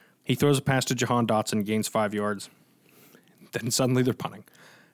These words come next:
And I couldn't figure out what was going on. The officials clearly couldn't figure out what was going on. Franklin later explained that the officials on the field agreed it was fourth down, even though it was third,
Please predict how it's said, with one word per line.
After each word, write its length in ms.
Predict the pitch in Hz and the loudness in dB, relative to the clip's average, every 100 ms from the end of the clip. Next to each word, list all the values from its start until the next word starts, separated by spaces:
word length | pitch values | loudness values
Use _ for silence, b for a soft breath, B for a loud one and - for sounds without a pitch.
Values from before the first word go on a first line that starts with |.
| - | -4
And 260 | 117 107 - | -2 -2 0
I 120 | 143 | 2
couldn't 200 | 180 175 | 6 6
figure 260 | 170 156 | 6 6
out 100 | 139 | 4
what 80 | 131 | 4
was 140 | 131 117 | 4 4
going 260 | 127 120 | 4 4
on. 280 | 113 110 107 B B B | 4 2 -2 B B B
The 80 | - | -2
officials 360 | - 170 - 131 | 2 4 4 4
clearly 280 | 143 127 120 | 4 4 4
couldn't 160 | 123 | 2
figure 240 | 127 120 117 | 2 4 4
out 60 | |
what 100 | 113 | 4
was 120 | 113 | 2
going 220 | 113 113 110 | 2 4 4
on. 240 | 110 107 | 2 2
Franklin 360 | - 131 127 120 | 2 2 2 2
later 200 | 120 117 | 4 2
explained 460 | - - 117 110 | 0 0 0 0
that 200 | 107 - b b b b - | -2 -4 b b b b -2
the 120 | 120 | 0
officials 340 | - 120 113 | 2 0 0
on 180 | 104 127 | 2 2
the 60 | 156 | 4
field 240 | 190 175 | 6 6
agreed 320 | 131 127 170 | 6 4 6
it 80 | 202 | 6
was 120 | 180 | 4
fourth 260 | - 202 180 | 2 2 2
down, 240 | 139 120 | 0 2
even 140 | 120 123 | 2 2
though 100 | 123 | 2
it 80 | 151 | 0
was 160 | 147 | 0
third, 320 | - 113 113 | 2 2 0